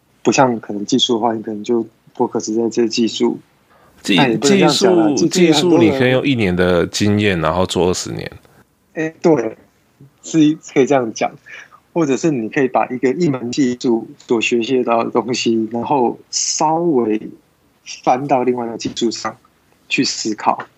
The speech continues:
Speaker 1: 可以加速你学习另外一个新技术，这样的做法。可是管理的变动幅度就相当的、相当的广了。
Speaker 2: 有弹性。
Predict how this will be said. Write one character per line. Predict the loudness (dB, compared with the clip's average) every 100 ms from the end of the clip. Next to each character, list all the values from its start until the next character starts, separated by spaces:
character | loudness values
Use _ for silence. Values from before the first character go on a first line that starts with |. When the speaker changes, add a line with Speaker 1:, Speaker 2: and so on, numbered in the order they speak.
| _ _
Speaker 1:
可 | -4
以 | -2
加 | 0 0
速 | 0
你 | -2 -2
学 | -4
习 | -2 -2
另 | -2
外 | -2 -4
一 |
个 | -6
新 | -8
技 | -2 0
术， | 0 -2 -2 -6
这 | -2
样 | -2
的 | 0 0
做 | 2 2
法。 | 0 -4 -6 -20 -20 -20 _ _
可 | 0 2
是 | 4 2 0 -10 _ _ _ _ _
管 | -2 0
理 | 2 2
的 | 2
变 | 0 0
动 | 0 -2 -6
幅 | -6 -2
度 | 0 2
就 | 0 0 -4
相 | -10 -8 -4 -2 0 -2 -4
当 | -8 -6
的、 | -4 -2 -4 -4 -4 -6 -10 -12
相 | -2 2
当 | 2 2
的 | -2 -4 _
广 | 0 0 -4
了。 | -6 -8 -10 _ _ _ -20 _ _ -8 -4 -4 0
Speaker 2:
有 | 2 2
弹 | -2 -4
性。 | -2 -4